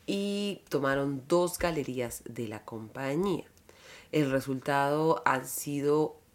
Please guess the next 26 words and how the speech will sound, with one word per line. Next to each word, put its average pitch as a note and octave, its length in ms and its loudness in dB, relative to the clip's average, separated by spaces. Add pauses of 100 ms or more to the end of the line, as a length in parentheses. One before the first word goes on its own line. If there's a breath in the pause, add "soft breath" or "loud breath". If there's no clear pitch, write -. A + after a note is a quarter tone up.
un E3 320 2
muerto C3+ 640 -4 (300)
y C3+ 200 -6
dos C#3 340 -2
heridos A#2+ 500 -6
de A2+ 200 -6
gravedad B2 720 -4 (840 soft breath)
con F#3+ 220 6
impactos - 800 -4
de A#2+ 220 -4
bala. - 380 -12 (800 loud breath)
Este D#3+ 460 6
atentado C#3 720 2
con D3 180 8
explosivos C3+ 1160 -2 (320 loud breath)
se E3+ 260 4
da F3 420 6
tan D#3+ 240 -2
solo E3+ 840 10
unas E3 480 2
semanas C3+ 640 0
después E3+ 680 2
de D3+ 120 -4
que - 100 -4
el A#2+ 100 -6
Congreso, F#3+ 760 -2